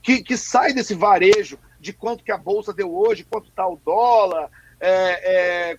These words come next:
quanto que deu ali um índice aqui ou ali, entendeu?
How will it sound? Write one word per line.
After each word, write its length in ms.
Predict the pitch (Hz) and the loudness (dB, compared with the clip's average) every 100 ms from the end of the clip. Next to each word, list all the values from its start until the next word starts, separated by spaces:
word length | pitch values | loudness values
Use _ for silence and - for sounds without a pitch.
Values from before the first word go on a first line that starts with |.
| - | -8
quanto 260 | 240 226 | -8 -8
que 140 | - 202 | -18 -6
deu 300 | 180 214 196 | 0 0 0
ali 240 | 180 220 | -2 -4
um 360 | 208 185 180 185 | -6 -8 -12 -8
índice 460 | 220 220 170 - | -6 -8 -8 -6
aqui 320 | 175 - 220 | -6 -6 -2
ou 140 | 220 180 | 2 4
ali, 420 | 143 160 240 190 - _ | 2 -2 -4 -6 -10 _
entendeu? 400 | - 185 240 165 | -4 2 2 2